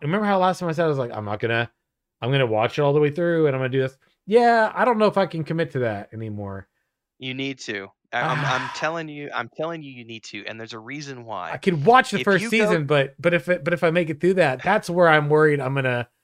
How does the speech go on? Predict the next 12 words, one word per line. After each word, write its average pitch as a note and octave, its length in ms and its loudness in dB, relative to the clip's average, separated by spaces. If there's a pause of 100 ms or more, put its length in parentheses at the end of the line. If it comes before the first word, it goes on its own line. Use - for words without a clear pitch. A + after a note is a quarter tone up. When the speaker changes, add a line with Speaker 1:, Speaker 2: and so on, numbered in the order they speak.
(260)
Speaker 1:
fold. A#2 500 4 (480)
Is C#3+ 120 0
I'm C#3+ 180 2
Speaker 2:
But D3 140 -2
Speaker 1:
worried E3 340 6
I'm D3 120 4
Speaker 2:
that's, C#3 80 2
Speaker 1:
gonna C3 140 0
Speaker 2:
that's C#3 140 6
Speaker 1:
fold. A2 180 2
Speaker 2:
okay. G#3+ 140 -2
It's - 140 -12